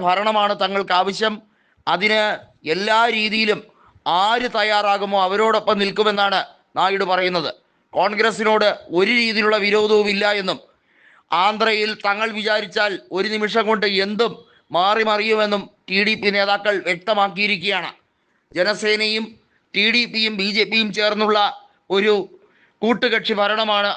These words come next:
ആന്ധ്രയിൽ ഉള്ളതെങ്കിൽ പോലും ടി ഡി പിക്ക് നാലിൽ മൂന്ന് ഭൂരിപക്ഷമുണ്ട് എന്ന് ഓർക്കണം. നൂറ്റി എഴുപത്തഞ്ച് സീറ്റുകളിൽ നൂറ്റി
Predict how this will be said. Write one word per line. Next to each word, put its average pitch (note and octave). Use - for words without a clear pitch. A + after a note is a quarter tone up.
ആന്ധ്രയിൽ G#3+
ഉള്ളതെങ്കിൽ G#3
പോലും G3+
ടി F#3
ഡി A3
പിക്ക് G#3
നാലിൽ G#3
മൂന്ന് G#3+
ഭൂരിപക്ഷമുണ്ട് G#3+
എന്ന് G3
ഓർക്കണം. F#3
നൂറ്റി A3
എഴുപത്തഞ്ച് G#3
സീറ്റുകളിൽ G#3+
നൂറ്റി A#3